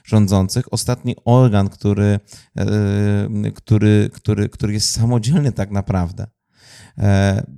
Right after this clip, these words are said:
zobacz, co próbowali zrobić z panią, e, profesor Gersdorf. Co zrobili? Obniżyli wiek emerytalny po to, żeby załapać jeszcze panią, e, Gersdorf na to, żeby usunąć ją z urzędu, e, pierwszego prezesa Sądu Najwyższego.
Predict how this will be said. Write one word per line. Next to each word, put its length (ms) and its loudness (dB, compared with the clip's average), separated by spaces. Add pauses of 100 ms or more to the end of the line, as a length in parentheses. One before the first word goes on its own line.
(120)
zobacz, 340 -2
co 100 -6
próbowali 420 -2
zrobić 680 -2
z 60 -8
panią, 500 -2
e, 420 0
profesor 400 -2
Gersdorf. 640 -2 (160)
Co 160 2
zrobili? 380 0
Obniżyli 440 0
wiek 260 0
emerytalny 800 2 (280)
po 140 2
to, 380 -2 (260)
żeby 540 -2
załapać 600 0
jeszcze 260 -4
panią, 600 -2 (120)
e, 580 -2 (300)
Gersdorf 760 2
na 280 0
to, 160 -2
żeby 240 0
usunąć 400 -4
ją 120 0
z 60 -8
urzędu, 460 0 (380)
e, 140 -4
pierwszego 360 0
prezesa 300 0
Sądu 300 -2
Najwyższego. 680 -4